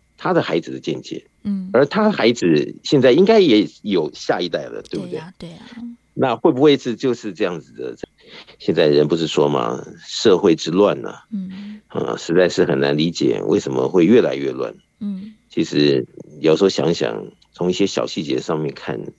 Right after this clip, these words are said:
Speaker 1: 真的是不得不让人捏把冷汗。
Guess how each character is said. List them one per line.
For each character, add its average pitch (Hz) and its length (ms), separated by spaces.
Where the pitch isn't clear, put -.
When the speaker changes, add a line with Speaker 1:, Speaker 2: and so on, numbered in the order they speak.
Speaker 1:
真 82 140
的 67 120
是 - 220
不 82 160
得 69 80
不 71 180
让 73 220
人 64 220
捏 82 100
把 69 160
冷 60 240
汗。 - 300